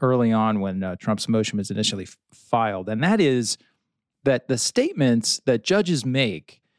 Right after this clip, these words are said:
in the context of a trial, and particularly during sentencing,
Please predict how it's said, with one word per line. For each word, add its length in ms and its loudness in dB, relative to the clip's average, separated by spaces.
in 180 4
the 100 2
context 680 0
of 100 0
a 60 -4
trial, 480 0
and 160 0
particularly 880 0
during 380 2
sentencing, 760 0